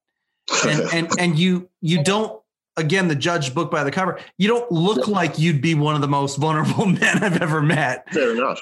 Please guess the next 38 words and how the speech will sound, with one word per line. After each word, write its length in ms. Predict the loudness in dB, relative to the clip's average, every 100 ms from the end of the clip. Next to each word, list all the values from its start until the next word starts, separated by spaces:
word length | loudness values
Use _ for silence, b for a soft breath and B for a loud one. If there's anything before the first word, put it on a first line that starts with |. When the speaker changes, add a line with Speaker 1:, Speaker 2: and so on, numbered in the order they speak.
| -4
Speaker 2:
Yeah, 100 | 0
Speaker 1:
Ha-, 240 | 2 2 2
Speaker 2:
no 80 | 2
doubt. 80 | 0
Speaker 1:
ha-, 180 | -2 -2
have 360 | 0 2 2 2
you 280 | 2 0 0
always 640 | 0 2 0 0 2 2
been 680 | 0 2 2 2 2 0 -6 B B B -4
this 340 | 0 2 0
guy, 680 | -2 0 2 4 2 0 -2 -2
or 240 | 0 2
was 220 | 2 0
there 140 | 2 0
a 100 | 0
turning 380 | -2 -2 0 0
point 260 | 0 0
where 80 | 0
you 140 | 0 0
said, 260 | 0 0
"Yeah, 300 | 2 2 2 0
I 100 | -2
wanna 260 | 0 0 -2
start 440 | -2 -2 -2 -2
sharing 500 | -2 0 0 0 0
and 140 | 0
giving"? 460 | 0 -2 -2 -6 -8 _ _ _ _ _ B B B
Speaker 2:
There 100 | 0
was 140 | 0 0
definitely, 520 | 0 0 -2 -2 -2
there, 280 | 0 0 -2 -4 -4
there 100 | -2
was 220 | 0 -2
a 40 |
turning 340 | -4 -2 -2 -2
point. 220 | -2 -2 0
Um, 460 | 2 2 0 -2 -6 b _ _ _ B -2
uh, 320 | 0 2 0